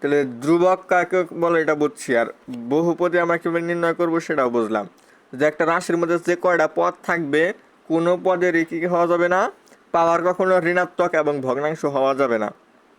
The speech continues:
পদ সংখ্যা সসীম হইতে হবে। এই দুইটা পাওয়া গেলে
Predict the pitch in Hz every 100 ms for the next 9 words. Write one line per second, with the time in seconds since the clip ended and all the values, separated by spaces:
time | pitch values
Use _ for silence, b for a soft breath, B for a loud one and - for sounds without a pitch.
0 | _ _ - - _ _ _ _ 156 165
1 | 180 165 160 180 175 156 143 135 131 117
2 | 120 156 165 160 165 - 160 - 170 175
3 | 170 160 180